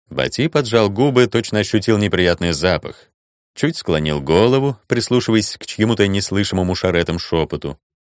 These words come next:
«Подозреваю, что ты больше хочешь обезопасить своих людей, а не сберечь нашу тайну». «Я несу за них ответственность». «Пусть будет так», произнёс Бати, и, видя, как Ерел недовольно дёрнулся, нахмурился, заставляя воина молчать.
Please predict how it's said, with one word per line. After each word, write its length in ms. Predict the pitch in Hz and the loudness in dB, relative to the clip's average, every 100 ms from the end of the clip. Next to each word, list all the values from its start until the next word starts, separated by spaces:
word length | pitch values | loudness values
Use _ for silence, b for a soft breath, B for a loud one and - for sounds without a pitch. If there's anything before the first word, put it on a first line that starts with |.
| _ - | _ -8
«Подозреваю, 800 | 90 123 123 120 135 170 196 170 | -2 0 0 2 2 2 0 -2
что 240 | - 156 | -4 -4
ты 140 | 170 165 | -2 0
больше 360 | 165 160 151 | 0 0 0
хочешь 360 | - 147 139 127 | 0 0 0 0
обезопасить 640 | 123 123 123 143 135 120 | 0 0 0 0 0 -2
своих 280 | 107 117 117 | 0 0 0
людей, 480 | 123 131 147 123 98 _ - | 0 -2 -2 -4 -6 _ -12
а 140 | - | -4
не 140 | 127 110 | 0 0
сберечь 500 | 101 139 156 - 98 | 0 0 0 0 -2
нашу 280 | 80 - | -4 -4
тайну». 360 | 76 62 - - _ _ _ _ _ - | -8 -8 -12 -18 _ _ _ _ _ -16
«Я 280 | 57 64 80 | -6 -2 -2
несу 260 | 90 123 | 0 0
за 120 | 101 98 | 2 2
них 180 | 82 | 0
ответственность». 680 | 90 82 67 - 55 - - _ _ _ _ _ _ | 0 -2 -4 -6 -14 -16 -20 _ _ _ _ _ _
«Пусть 280 | - - 123 | -2 0 0
будет 340 | 143 95 80 | 0 0 -2
так», 300 | 69 60 - _ _ - | -8 -10 -14 _ _ -6
произнёс 400 | 76 69 73 71 | -6 -4 -6 -2
Бати, 400 | 76 - 131 b b - | -4 -2 -4 b b -4
и, 120 | 139 | 0
видя, 240 | 120 104 | 2 0
как 240 | 98 98 - | 2 0 2
Ерел 280 | 95 95 82 | 2 2 0
недовольно 460 | 80 80 80 78 | 0 0 0 -2
дёрнулся, 580 | 76 98 131 127 135 123 - _ | 0 0 0 -2 -4 -6 -8 _
нахмурился, 760 | 113 110 104 123 110 65 - 65 | -2 -2 0 0 0 -2 -6 -10
заставляя 460 | 65 69 76 78 78 | -8 -4 -2 -2 0
воина 240 | 80 80 | 0 0
молчать. 540 | 78 85 - 76 80 | -2 -2 -2 -4 -4